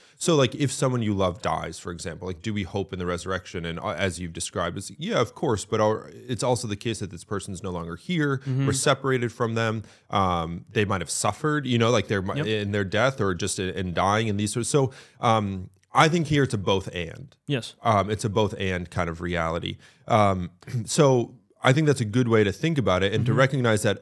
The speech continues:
Speaker 1: emotions in this way, sadness included, are reactions to external things
Speaker 2: Yeah, and to,
Speaker 1: and
Speaker 2: and reality.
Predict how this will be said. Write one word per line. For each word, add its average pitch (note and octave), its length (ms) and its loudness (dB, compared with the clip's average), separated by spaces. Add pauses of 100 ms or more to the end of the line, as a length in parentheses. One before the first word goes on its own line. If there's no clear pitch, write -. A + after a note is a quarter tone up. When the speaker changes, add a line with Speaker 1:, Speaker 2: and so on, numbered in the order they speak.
Speaker 1:
emotions A#2 760 0
in G#2+ 280 0
this C3 280 4 (400)
way, G#2+ 680 0
sadness G2+ 480 0
included, F#2+ 540 -4
are G#2 220 2
reactions G#2 680 0
to G2 160 -6
external G2 500 -2
things A#2+ 300 -2
Speaker 2:
Yeah, C3+ 140 -2
and C3 100 -6
to, A#2+ 120 0
Speaker 1:
and G#2 120 0
Speaker 2:
and C3 140 -2
reality. B2+ 420 -2